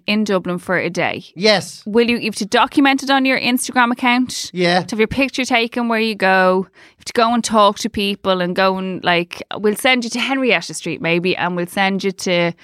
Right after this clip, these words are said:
Speaker 1: I don't know, other cool places in Dublin, and you have to go around all day long and talk to people.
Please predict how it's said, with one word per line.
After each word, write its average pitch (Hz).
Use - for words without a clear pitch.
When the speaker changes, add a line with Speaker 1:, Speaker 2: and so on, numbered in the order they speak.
Speaker 1:
I 202
don't 196
know, 160
other 233
cool 220
places 190
in 185
Dublin, 175
and 185
you 180
have -
to -
go 202
around 190
all 269
day 254
long 185
and 175
talk 175
to -
people. 160